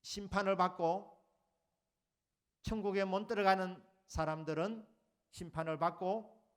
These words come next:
이 불못의 이 마귀와 함께 거짓 선지자들과 함께 짐승과 함께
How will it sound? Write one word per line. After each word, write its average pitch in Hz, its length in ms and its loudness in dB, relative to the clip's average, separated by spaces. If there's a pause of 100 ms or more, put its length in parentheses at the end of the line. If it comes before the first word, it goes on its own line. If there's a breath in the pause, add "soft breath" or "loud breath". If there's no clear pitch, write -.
(340)
이 147 100 -8
불못의 185 760 -2 (800)
이 139 60 -20
마귀와 151 480 4
함께 156 320 -2 (1120)
거짓 175 300 -2
선지자들과 196 680 6
함께 156 320 0 (960)
짐승과 196 560 8
함께 214 520 0